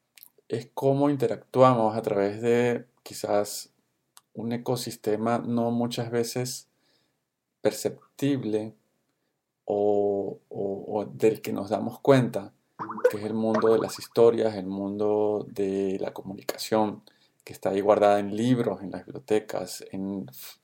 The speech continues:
archivos, en las computadoras, en el, la nube, en el disco duro, en cualquier lugar. Ocurren miles de historias en tiempo real y en todas partes, en los grupos de WhatsApp,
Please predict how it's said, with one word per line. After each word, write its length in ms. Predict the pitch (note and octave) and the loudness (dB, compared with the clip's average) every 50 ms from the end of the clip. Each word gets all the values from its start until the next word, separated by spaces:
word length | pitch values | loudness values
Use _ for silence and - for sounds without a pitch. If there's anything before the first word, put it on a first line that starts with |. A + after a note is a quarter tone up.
| _ - | _ -20
archivos, 640 | - - - - - - - C#3 C#3+ C3 G#2+ - - | -18 -18 -14 -8 -4 0 2 4 4 4 2 0 -2
en 100 | - G2+ | -8 -10
las 120 | G2 - | -10 -8
computadoras, 720 | _ - - - - - - - - G2+ A2+ A#2 G#2 F#2+ F#2+ | _ -10 -8 -8 -8 -8 -6 0 6 8 8 8 8 4 0
en 300 | G2 F2+ F#2 F#2 F#2 F2+ F2+ | -4 -8 -8 -8 -8 -10 -10
el, 260 | F#2 - - - - _ _ _ _ | -10 -12 -12 -14 -16 _ _ _ _
la 200 | - - A2+ F#2 | -12 -10 -8 -6
nube, 360 | F#2 G2 A2+ B2 C#3 C3 A#2 | -4 0 4 4 6 6 6
en 100 | G2 F#2 | 6 4
el 60 | G2 F#2 | 0 -6
disco 300 | E2+ E2+ - - - F2+ | -8 -12 -10 -8 -6 -4
duro, 440 | G2+ A#2 C3+ D3 C#3 A2+ G2+ G2+ | 0 2 2 4 4 4 2 2
en 140 | G2+ G2 F#2 | 0 -4 -4
cualquier 340 | - G2 - - - A#2+ A#2 | -6 -8 -8 -4 -2 -2 0
lugar. 480 | B2+ C3 C3 B2 A#2+ A2+ A2 - - _ _ _ _ _ - - - _ _ _ _ _ | 2 0 2 6 6 6 6 4 -2 _ _ _ _ _ -20 -20 -20 _ _ _ _ _
Ocurren 520 | _ G#2 A2 - - A2 A2+ A2+ A#2+ B2 C3 | _ -14 -14 -10 0 2 2 4 4 4 4
miles 240 | C#3 D3 C#3 C#3 C3 | 4 6 4 4 4
de 80 | B2+ | 2
historias 560 | A2+ - - A2 A2 A2 A2+ A#2+ A#2+ - - _ _ _ _ _ _ | 0 2 2 4 4 6 4 2 0 -4 -14 _ _ _ _ _ _
en 140 | G#2+ G#2+ | -12 -10
tiempo 320 | G2 - A2 G#2 G2 A2 A2 | -6 -4 -6 -4 -2 -2 2
real 360 | A2 A2 G#2+ A2 A2 - - _ | 6 8 6 6 6 2 -6 _
y 80 | - | -8
en 100 | G#2 F#2+ | -8 -6
todas 260 | F2+ - G2+ G2+ F#2+ - | 0 0 0 0 0 -2
partes, 560 | - - B2 C3+ C3+ - - - - - _ _ _ _ _ _ _ _ _ _ _ | 4 6 6 6 6 4 -4 -12 -16 -20 _ _ _ _ _ _ _ _ _ _ _
en 440 | - F#2+ F#2 F#2 F2+ F2 F2 F2 - _ | -8 -8 -6 -6 -8 -10 -12 -14 -18 _
los 180 | - F#2 F2+ F#2 | -6 -6 -6 -4
grupos 460 | G2+ G2+ G#2 G2+ - - G2+ G2+ G2+ | 0 2 2 2 2 2 0 0 2
de 100 | G2 F#2+ | -2 -2
WhatsApp, 640 | F#2 F#2+ F#2+ - - A2+ A#2 B2+ - - - - | -2 -2 -2 2 8 12 12 12 10 8 0 -12